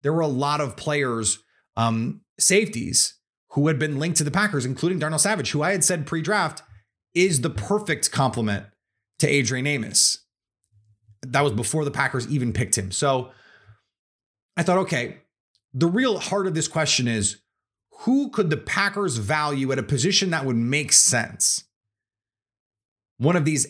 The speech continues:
S-tier fits that we talked about the other day that isn't getting not just connectivity with the Packers at fifteen, but maybe high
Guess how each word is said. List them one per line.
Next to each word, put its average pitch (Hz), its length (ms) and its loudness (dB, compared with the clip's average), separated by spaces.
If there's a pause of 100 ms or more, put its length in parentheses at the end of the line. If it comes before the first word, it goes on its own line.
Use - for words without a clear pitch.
S-tier 170 580 2
fits - 400 0
that 123 100 -2
we 117 80 0
talked 120 240 2
about 110 200 -2
the 110 100 0
other 107 160 0
day 98 420 -4 (800)
that 151 240 -2
isn't 175 440 0
getting 135 600 -2 (1160)
not 208 120 6
just 196 200 0
connectivity 160 600 0
with 123 160 -2
the 107 80 -2
Packers 143 500 0
at 127 160 -4
fifteen, 113 880 -2 (640)
but 151 400 2
maybe 175 400 0
high 165 500 0